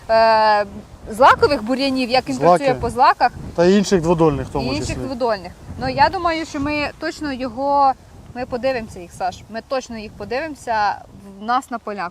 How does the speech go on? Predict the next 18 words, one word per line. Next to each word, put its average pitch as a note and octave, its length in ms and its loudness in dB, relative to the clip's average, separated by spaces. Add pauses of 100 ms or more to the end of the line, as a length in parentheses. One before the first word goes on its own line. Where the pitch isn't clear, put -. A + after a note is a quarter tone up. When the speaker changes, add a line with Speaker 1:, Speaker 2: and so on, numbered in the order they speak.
Speaker 1:
В - 40 -16
мене A3 220 -10
є G#3+ 180 -8
ділянка, A#3+ 460 -4
під G#3 180 -18
ті A#3+ 100 -14
бур'яни F#3+ 320 -6
Speaker 2:
Ну, F#3+ 60 -4
Speaker 1:
на A#3+ 160 -2
Speaker 2:
тобі F#3 160 -6
Speaker 1:
наступний A#3+ 240 -2
Speaker 2:
не G3+ 60 -2
пізно D#3 140 -4
Speaker 1:
рік. C#3+ 60 -8
Speaker 2:
ще D3 140 -12
зробити, C3 440 -12
навіть C3 200 -8
в C3+ 80 -10